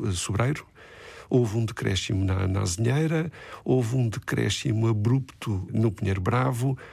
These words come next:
algum crescimento, eh, no pinheiro manso e no castanheiro, mas em termos globais, quer dizer, o, a perda no pinheiro bravo determinou uma grande redução da área de espécies autóctones.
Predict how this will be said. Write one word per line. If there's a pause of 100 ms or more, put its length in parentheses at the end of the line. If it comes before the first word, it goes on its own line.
(260)
algum
crescimento,
eh,
no
pinheiro
manso
e
no
castanheiro,
mas
em
termos
globais,
quer
dizer,
o, (160)
a
perda
no
pinheiro
bravo
determinou (240)
uma
grande
redução
da
área
de
espécies
autóctones.